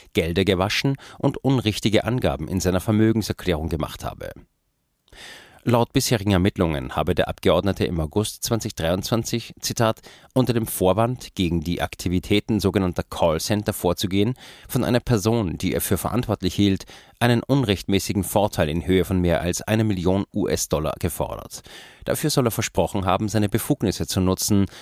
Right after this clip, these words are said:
um im Interesse dieser Person in die Tätigkeit einiger Callcenter einzugreifen und die Arbeit anderer nicht zu behindern." Zitat, "allerdings erhielt er die unrechtmäßige Zuwendung nicht", so nabu.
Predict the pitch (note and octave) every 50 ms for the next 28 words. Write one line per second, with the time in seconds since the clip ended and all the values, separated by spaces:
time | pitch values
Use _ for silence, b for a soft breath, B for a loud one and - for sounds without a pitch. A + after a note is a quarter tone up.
0 | B B B - G#2+ G2+ G2 G2 F#2+ G2 F#2 G#2 G#2+ - F#2+ E2 F#2+ G#2 - -
1 | A2+ F#2+ G#2 G2 - G2 - G2 F2+ - F#2 F2+ G#2+ A#2 - A#2+ A2 A2+ - -
2 | G#2 F#2 - - - - - G2 G#2 - - - F#2+ A2 A#2 G#2 F#2 D#2 - -
3 | - E2+ F2 F2 - F#2+ F#2 F2+ - - - F#2+ G#2+ G#2+ - G#2 - - D#2+ D#2
4 | E2+ - - A2 A2 A#2+ - B B B B B B - C3+ B2 C#3 - - A2
5 | A2+ A2+ G2+ G2+ F#2 F#2 F#2+ - - - - A#2 B2 B2+ A2 F2 C#2+ C2+ - D#2+
6 | F#2 F2+ - - - F2 F2+ E2+ G#2 A2+ G2 - - - - - - _ _ _
7 | - - - A2+ - F2 D#2+ E2 - B B B B _ - G2+ G2 F#2+ F2+ E2+
8 | G#2 A2 - - - - C#2+ G2 G#2+ G2+ - - F2 F#2+ A2+ - - B2 B2+ A2+
9 | G2 F2 - - - F2+ E2+ - - F2+ G2 G2+ - - G2+ F2+ F#2 F2+ F2 G#2
10 | A#2+ A#2+ A2 - - - - - - _ _ _ _ - G2+ F2+ F2+ E2 D2+ D2
11 | - - - - - -